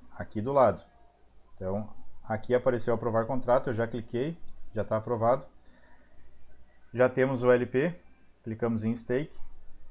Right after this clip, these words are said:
Nosso L P aqui eu clico em máximo,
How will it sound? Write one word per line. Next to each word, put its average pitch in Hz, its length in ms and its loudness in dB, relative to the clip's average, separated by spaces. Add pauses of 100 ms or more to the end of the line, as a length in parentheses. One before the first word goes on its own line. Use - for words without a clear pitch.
(360)
Nosso 107 240 -2
L 104 140 -2
P 110 120 -4
aqui 107 220 -4
eu 110 100 -2
clico 104 380 -4
em 107 60 0
máximo, 131 500 -2